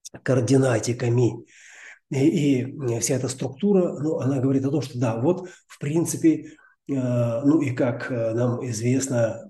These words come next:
э, из, э, пророчества, э, Ра, э, из Бенту, из сырой космологии, что да, мы, планетарное сознание – это, э, элементы, частички,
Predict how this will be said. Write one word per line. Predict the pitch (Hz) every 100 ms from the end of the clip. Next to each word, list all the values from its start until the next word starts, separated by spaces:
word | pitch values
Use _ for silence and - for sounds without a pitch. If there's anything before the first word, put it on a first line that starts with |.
| -
э, | 131 110 113 -
из, | 120 - -
э, | 131 120 117 110 107 107 151 123 113
пророчества, | 110 110 117 117 113 120 - - - - - - - _
э, | 131
Ра, | 117 113 110 110 113 107 104 - 110 117 147 165 165 -
э, | 170 120 117 107 -
из | 123
Бенту, | 104 110 117 151 175
из | 135 -
сырой | 123 120
космологии, | - - 135 - 139
что | - 120
да, | 104 117
мы, | 113 117 101 92 _ _ _ - 180 113
планетарное | 123 120 113 117 110 104
сознание – | - 110 127 160 151 123
это, | 117 117 - _ _ _ _ _ -
э, | 127 123
элементы, | 151 135 131 147 143 135 - 110 104
частички, | - 127 - 135 - - 117 -